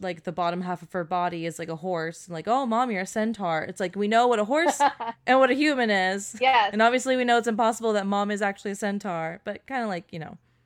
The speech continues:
Speaker 1: in layman's terms,
Speaker 2: And that's
Speaker 1: kinda like that.
Speaker 2: actually, I remember,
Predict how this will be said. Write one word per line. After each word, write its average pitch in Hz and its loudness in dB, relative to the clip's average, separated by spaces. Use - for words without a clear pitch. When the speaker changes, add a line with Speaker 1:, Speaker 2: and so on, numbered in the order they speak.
Speaker 1:
in 175 -10
layman's 156 -10
terms, - -18
Speaker 2:
And 262 -6
that's 320 0
Speaker 1:
kinda - -8
like - -16
that. - -10
Speaker 2:
actually, 302 -2
I 233 -4
remember, 226 -4